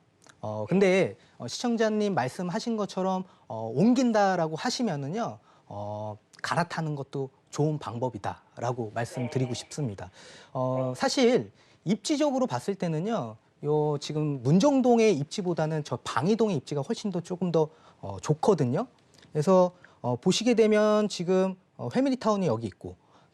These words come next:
Speaker 1: 또 올림픽 선수촌이 여기 있습니다. 지금 올림픽 선수촌 바로 앞에 또 올림픽 공원이 또, 어, 자리 잡혀 있고 또, 어, 구 호선이라는 또 강남과의 접근성이 좋은, 어, 지하철 노선도,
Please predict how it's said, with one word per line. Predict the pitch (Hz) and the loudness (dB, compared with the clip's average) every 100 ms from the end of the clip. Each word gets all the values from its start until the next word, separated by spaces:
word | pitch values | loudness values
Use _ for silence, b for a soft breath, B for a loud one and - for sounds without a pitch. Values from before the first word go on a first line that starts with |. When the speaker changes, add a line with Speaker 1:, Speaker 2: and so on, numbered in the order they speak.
| _ | _
Speaker 1:
또 | 175 180 175 | 2 2 4
올림픽 | 160 233 233 214 | 6 6 4 0
선수촌이 | 277 269 - 226 147 | -2 -2 0 0 2
여기 | 120 | 0
있습니다. | - 107 98 98 104 95 _ B B B B | -4 -8 -10 -10 -10 -12 _ B B B B
지금 | - 190 | 2 6
올림픽 | 240 302 254 | 6 4 2
선수촌 | 320 285 277 | 0 0 0
바로 | 240 147 214 | 2 4 6
앞에 | 220 - 214 208 208 - | 4 2 2 2 0 0
또 | 208 196 | 2 4
올림픽 | 160 254 247 233 | 4 4 4 0
공원이 | 147 180 185 185 180 | 2 4 4 2 0
또, | 180 185 190 - | 0 0 0 -6
어, | - 220 | -10 -8
자리 | 104 139 147 | -6 -2 -2
잡혀 | 120 - 131 | -2 -4 -4
있고 | 117 - 98 95 b b - | -4 -8 -16 -16 b b 4
또, | 208 196 196 b - | 6 6 2 b -14
어, | 95 95 | -14 -12
구 | - 180 294 | 2 6 6
호선이라는 | 277 262 208 151 147 147 | 6 6 6 6 2 0
또 | 147 | -4
강남과의 | - 123 185 214 190 175 | -4 -2 0 2 4 2
접근성이 | 170 101 - 247 - 196 185 | 2 -8 -2 -2 0 0 0
좋은, | 131 143 254 - b b | 0 0 0 -4 b b
어, | 95 | -10
지하철 | - 202 196 151 | -2 -2 0 2
노선도, | 143 254 226 160 262 | 2 2 2 2 -2